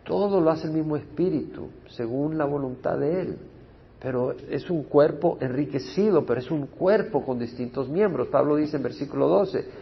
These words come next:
"Así como el cuerpo es uno y tiene muchos miembros, pero todos los miembros del cuerpo, aunque son muchos, constituyen un solo cuerpo, así también es Cristo". Es decir, hemos sido bautizados en un solo cuerpo, por un mismo Espíritu. El Espíritu Santo nos bautiza en el cuerpo de Cristo.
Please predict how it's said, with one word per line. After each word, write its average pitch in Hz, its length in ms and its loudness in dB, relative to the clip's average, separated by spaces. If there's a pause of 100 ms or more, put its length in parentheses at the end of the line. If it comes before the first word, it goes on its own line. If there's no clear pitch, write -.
(200)
"Así 156 220 2
como 185 220 6
el 160 60 6
cuerpo 170 300 4
es 156 120 0
uno 165 140 4
y 156 80 -2
tiene 156 200 4
muchos 151 380 -2
miembros, 156 580 4
pero 127 200 0
todos 160 200 4
los 139 120 2
miembros 147 260 0
del 127 180 0
cuerpo, 160 280 4
aunque 113 180 0
son 139 220 -2
muchos, 151 280 -2
constituyen 123 460 -4
un 143 80 -2
solo 139 240 2
cuerpo, 170 280 2
así 139 200 -8
también 143 280 -2
es 139 100 -6
Cristo". - 480 -2 (560)
Es 180 100 4
decir, 185 260 8
hemos 180 220 6
sido 190 220 6
bautizados 175 680 8
en 156 120 2
un 160 140 0
solo 165 400 2
cuerpo, 175 580 0 (400)
por 143 160 6
un 165 120 6
mismo 175 280 4
Espíritu. 156 480 0
El 120 80 2
Espíritu 160 480 -2
Santo 170 540 0 (360)
nos 131 160 -2
bautiza 143 500 2
en 156 60 -2
el 139 100 -2
cuerpo 147 360 -2
de 139 100 -2
Cristo. - 480 -8